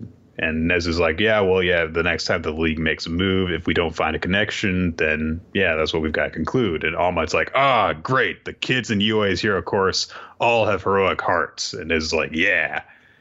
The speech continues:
And it's one of those kind of things that it's like, well, if you would just let this kind of, like,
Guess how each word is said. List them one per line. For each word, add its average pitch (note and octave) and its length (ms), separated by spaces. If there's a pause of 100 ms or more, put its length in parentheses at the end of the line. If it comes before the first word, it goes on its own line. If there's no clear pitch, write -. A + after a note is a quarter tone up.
(1300)
And B2+ 160
it's C3+ 220
one D#3+ 120
of D#3+ 60
those D3+ 240
kind C#3 320
of - 180
things A#2 500
that G2+ 140
it's F2 140
like, G2 260 (600)
well, G#2+ 420 (160)
if G#2+ 160
you A#2 80
would A2 80
just D3 180
let E3 180
this D#3+ 140
kind C#3+ 200
of, A#2 40
like, F2 240